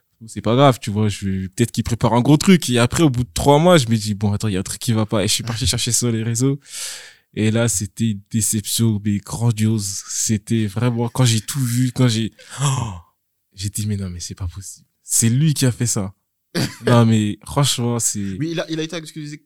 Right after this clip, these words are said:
Speaker 2: de quoi exactement ? Genre, c'est détournement sur mineur ? Enfin, je, je
Speaker 1: Non, non, quand même.
Speaker 2: C'est quoi ?
Speaker 1: Enfin,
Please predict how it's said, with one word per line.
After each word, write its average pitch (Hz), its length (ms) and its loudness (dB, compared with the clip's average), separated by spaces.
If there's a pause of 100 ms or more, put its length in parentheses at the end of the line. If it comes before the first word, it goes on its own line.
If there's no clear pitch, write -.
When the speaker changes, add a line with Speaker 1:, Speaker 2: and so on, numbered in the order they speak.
Speaker 2:
de 139 140 -12
quoi 175 300 -14
exactement ? 170 400 -14
Genre, 165 120 -10
c'est 123 260 -6
détournement 135 560 -12
sur 139 160 -14
mineur ? 135 180 -16
Enfin, 123 220 -12
je, 127 200 -16
je 113 120 -6
Speaker 1:
Non, 175 260 10
non, 156 220 6
quand 151 140 4
même. 156 140 6
Speaker 2:
C'est 131 380 4
quoi ? 208 120 -8
Speaker 1:
Enfin, 165 180 4